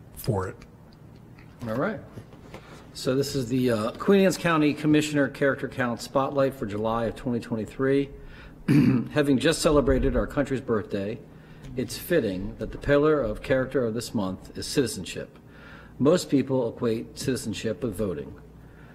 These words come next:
Speaker 2: The Founding Fathers designed a system of government where we, the people, have the power, and we exercise this power by voting for representative governments. However, voting is just a small part of how we demonstrate citizenship in our community.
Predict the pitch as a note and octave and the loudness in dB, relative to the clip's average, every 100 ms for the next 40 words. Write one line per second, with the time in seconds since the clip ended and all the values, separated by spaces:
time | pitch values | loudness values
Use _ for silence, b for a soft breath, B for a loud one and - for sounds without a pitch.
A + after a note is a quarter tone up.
0 | B - D3+ D3 D#3+ D3+ B2+ A#2 A#2+ A2+ | B -4 2 2 2 2 2 2 0 -2
1 | A2+ G#2 G#2+ G#2+ G2+ C#3+ C3 C3+ A#2+ - | -2 -2 -2 -2 -2 -2 -2 0 0 -2
2 | G#2+ G2 G#2 G#2+ G2 F#2+ C3+ D#3+ C#3 - | -4 -2 -6 -6 -6 0 2 2 0 0
3 | E3+ E3+ F2+ G2 C#3 - - - G#2+ G#2+ | 0 0 -2 -4 -6 -8 -10 -8 -6 -4
4 | F#2 F#2+ G2+ G2 A2 C3 D#3+ - C3+ C3 | -2 -4 -6 -8 0 2 2 0 -2 0
5 | A#2+ G2+ A#2 - A#2 A2 A2+ G#2+ G2+ B2 | 0 -2 -6 -6 -4 -2 -2 -2 -2 0
6 | C3+ C#3 C#3 - G2+ A2+ A#2 A2 G#2 G2 | 2 2 0 -4 -4 -4 -4 -4 -4 -4
7 | G#2 - C3+ G2+ D#2+ E2 - - - B | -4 0 0 -2 -10 -14 -18 -20 -20 B
8 | B B B - C3 D#3+ C#3 A2+ B2+ C3 | B B B -2 2 4 4 0 -2 2
9 | D3+ F3+ D#3 C3 - C3 C3+ - - C#3+ | 4 6 4 2 -2 -4 -4 -6 -2 2
10 | C#3+ C#3 A2 F2+ - G#2+ A#2 B2+ C3 A#2 | 2 0 -4 -4 -8 -6 -4 -2 0 0
11 | A2+ G#2 A2+ G2 - D3+ A#2 A2 - A2+ | -4 -4 -6 -8 -4 -4 -4 -6 -6 -8
12 | A#2+ A2+ - E3 D3+ F2+ | -8 -10 -8 -4 -4 -4